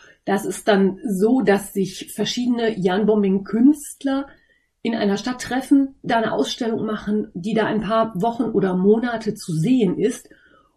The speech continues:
und anschließend wieder quasi weggeräumt werden. Und dann treffen die sich irgendwann in der nächsten Stadt und dann geht's da weiter.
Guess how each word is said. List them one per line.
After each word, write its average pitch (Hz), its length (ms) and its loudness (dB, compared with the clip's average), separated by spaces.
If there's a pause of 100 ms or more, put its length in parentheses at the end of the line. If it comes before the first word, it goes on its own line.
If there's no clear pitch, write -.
(120)
und 254 220 2
anschließend 240 840 2
wieder 196 540 2 (460)
quasi 185 400 2
weggeräumt 156 420 -4
werden. - 320 -8
Und 196 160 0
dann 220 140 4
treffen 226 340 0
die 214 80 -2
sich 220 340 -4 (300)
irgendwann 214 480 2
in 185 100 -4
der 180 100 -2
nächsten 269 280 2
Stadt 233 240 2
und 220 80 -4
dann 202 140 2
geht's 190 160 -2
da 165 160 -2
weiter. - 360 -8